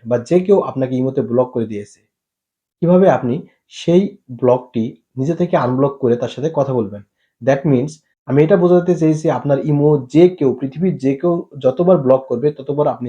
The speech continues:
নিজে থেকে কিন্তু আনব্লক করে তার সাথে কথা বলতে পারবেন। কিভাবে কথা বলতে পারবেন সেটা দেখবো আজকের এই ভিডিওতে। তবে একটি কথা মেনশন করতে চাই, এক্ষেত্রে কিন্তু তার ফোনটি আপনার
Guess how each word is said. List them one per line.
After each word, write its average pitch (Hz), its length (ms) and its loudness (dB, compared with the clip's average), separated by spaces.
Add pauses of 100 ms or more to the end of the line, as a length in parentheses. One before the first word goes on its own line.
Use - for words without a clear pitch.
(100)
নিজে 139 220 -2
থেকে 151 220 -4
কিন্তু 131 160 -8
আনব্লক 127 380 -6
করে 151 220 -2
তার - 120 -12
সাথে - 180 -14 (440)
কথা 156 240 2
বলতে 151 300 2
পারবেন। 110 240 -12 (680)
কিভাবে 190 240 6 (100)
কথা 175 240 2
বলতে 160 240 0
পারবেন 147 240 2 (240)
সেটা 185 200 2
দেখবো 160 240 2
আজকের 135 280 -2
এই 117 120 -2
ভিডিওতে। 104 240 -12 (380)
তবে 170 180 4 (160)
একটি 156 160 -12
কথা 185 240 2
মেনশন 156 320 2
করতে 139 220 -4
চাই, 113 140 -2 (400)
এক্ষেত্রে 214 320 2
কিন্তু 135 280 -2 (300)
তার 151 220 2
ফোনটি 196 360 2 (200)
আপনার 160 180 0